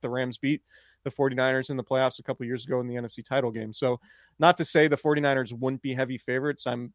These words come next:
I would absolutely expect the forty-niners to, to get to the Super Bowl, knock on wood, as, as long as everybody stays healthy, of course.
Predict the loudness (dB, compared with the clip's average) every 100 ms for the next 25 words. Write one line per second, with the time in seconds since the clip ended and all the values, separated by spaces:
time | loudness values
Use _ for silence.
0 | -6 -4 0 2 2 -2 -2 -2 -2 -4
1 | -4 -4 -6 0 -2 -2 -6 -4 -2 -2
2 | -2 -2 -4 -6 -4 -2 -2 -6 -4 -2
3 | -2 -4 -8 -10 -10 -4 -2 0 0 0
4 | -4 0 2 2 0 -4 -2 -2 0 -2
5 | -2 -4 -4 -4 -4 -4 -6 -4 -2 -2
6 | -2 -6 -6 -8 -8